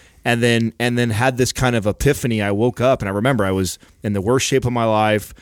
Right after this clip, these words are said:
Uh, my relationships were kinda poor, but yet I had the most money I'd ever had in my life, which is what was the driving force for so long.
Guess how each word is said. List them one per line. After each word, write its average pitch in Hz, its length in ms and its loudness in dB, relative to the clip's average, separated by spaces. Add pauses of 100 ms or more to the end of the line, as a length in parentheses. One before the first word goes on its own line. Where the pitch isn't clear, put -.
(200)
Uh, 95 140 -2
my 95 120 -2
relationships 113 720 0
were 120 80 -2
kinda 117 260 0
poor, 113 500 2 (240)
but 123 120 0
yet 120 140 2
I 110 60 0
had 107 180 -2
the 104 60 -2
most 123 400 0
money 117 320 0
I'd 107 140 2
ever 107 240 0
had 113 220 0
in 107 60 -2
my 104 100 -2
life, 113 260 2
which 107 120 0
is 98 120 -2
what 107 180 0
was 101 160 -2
the 107 100 -4
driving 110 460 0
force 117 360 2
for 104 160 -6
so 104 240 0
long. 107 280 2